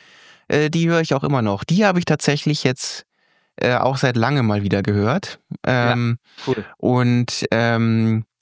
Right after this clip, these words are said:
Speaker 1: äh, dachte mir dann eben auch, wo krass, die ist ja aber auch wirklich gut gealtert. Also die gefällt mir immer noch genauso gut wie eben vor,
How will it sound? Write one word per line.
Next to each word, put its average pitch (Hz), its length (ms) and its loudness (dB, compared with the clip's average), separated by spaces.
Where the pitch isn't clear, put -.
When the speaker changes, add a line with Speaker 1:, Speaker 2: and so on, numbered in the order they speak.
Speaker 1:
äh, 117 80 0
dachte 139 300 0
mir 151 80 2
dann 143 120 2
eben 139 220 2
auch, 147 320 -2
wo 127 60 -2
krass, 143 260 -2
die 131 140 -2
ist - 120 -4
ja 147 100 2
aber 123 220 0
auch 127 140 -2
wirklich 151 320 -2
gut - 180 -2
gealtert. - 520 0
Also 117 240 0
die 123 260 0
gefällt 143 380 0
mir 143 80 2
immer 180 180 2
noch 151 140 0
genauso 151 400 0
gut 156 340 -2
wie 143 240 0
eben 135 380 0
vor, 135 500 2